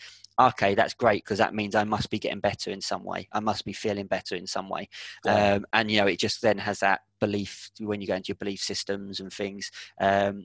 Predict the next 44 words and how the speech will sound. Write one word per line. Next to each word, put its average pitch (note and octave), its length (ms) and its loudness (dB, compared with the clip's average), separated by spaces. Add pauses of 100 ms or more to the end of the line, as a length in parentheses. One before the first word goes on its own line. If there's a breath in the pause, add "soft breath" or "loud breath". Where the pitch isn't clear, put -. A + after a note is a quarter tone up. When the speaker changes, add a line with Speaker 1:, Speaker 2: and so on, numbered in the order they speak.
Speaker 1:
and G2 120 -2
a F#2 40 -4
reframe. G2+ 540 -2 (120)
You G2 160 -8
know, G2 140 -6
we, G#2 140 -6
we G2 160 -6
love G2 160 -2
reframing. G#2 560 -2 (240 soft breath)
That's - 200 -6
also G2+ 240 0
Speaker 2:
Yeah. G2+ 80 4
Speaker 1:
a G2+ 40 -2
way G#2 180 2
of G2+ 120 -2
reframing G2+ 580 0
as G2 100 -4
well. G2+ 220 2
You G2+ 80 -8
know, G2 160 -2 (240 loud breath)
"Oh, A#2+ 80 6
if - 160 2
I G2+ 80 6
do G2+ 160 0
this, D3 220 4
it - 80 -8
means G2+ 200 -6
it's F2 120 -6
doing G2+ 180 -6
something F#2 240 -8
good B2 160 0
on G#2 160 -2
me G#2 100 -4
on G2+ 120 -4
the A#2+ 100 -2
inside, C#3+ 480 2 (240 loud breath)
which G#2+ 160 -4
probably A2+ 200 2
means G#2+ 180 2
I'm G#2+ 100 2
then G#2 120 -2
gonna G2+ 120 -6
project - 440 -2
it G2+ 120 2